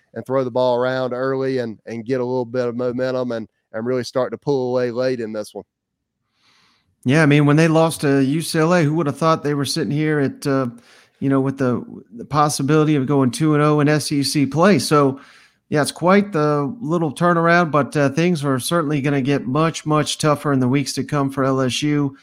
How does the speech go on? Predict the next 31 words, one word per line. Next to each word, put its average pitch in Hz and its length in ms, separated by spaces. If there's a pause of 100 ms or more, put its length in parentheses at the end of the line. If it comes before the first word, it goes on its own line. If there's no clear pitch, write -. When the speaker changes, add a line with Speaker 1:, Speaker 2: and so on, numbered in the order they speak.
(380)
Speaker 2:
They 131 140
gotta 127 260
play 127 300
Alabama 151 760
and 117 280 (520)
Ole 107 240
Miss 160 600
and 107 120
Arkansas. 151 800
I 147 40
mean, 131 200
it's, 135 220
it's 131 240
a 113 220 (340)
murderer's 160 560
row 135 480 (400)
for 131 600
<laughs> - 40
L 147 200
S 135 200
U 151 140
here 139 200
in 135 80
the 123 100
coming 143 280
weeks. 139 160
They 139 100
gotta 127 180
go 131 160
to 156 340
Kentucky 151 720